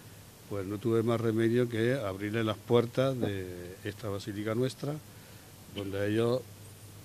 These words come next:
pues, se encuentran a gusto y, y esperemos que se realicen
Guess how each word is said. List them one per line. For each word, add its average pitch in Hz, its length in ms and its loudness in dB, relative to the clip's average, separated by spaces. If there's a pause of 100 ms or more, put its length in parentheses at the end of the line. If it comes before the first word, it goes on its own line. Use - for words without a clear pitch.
pues, 95 260 -8
se - 120 -4
encuentran 101 400 -2
a 107 60 2
gusto 156 480 4
y, 110 340 2 (420)
y 117 340 0 (280)
esperemos 98 440 -4
que 120 80 0
se 127 140 4
realicen 113 680 2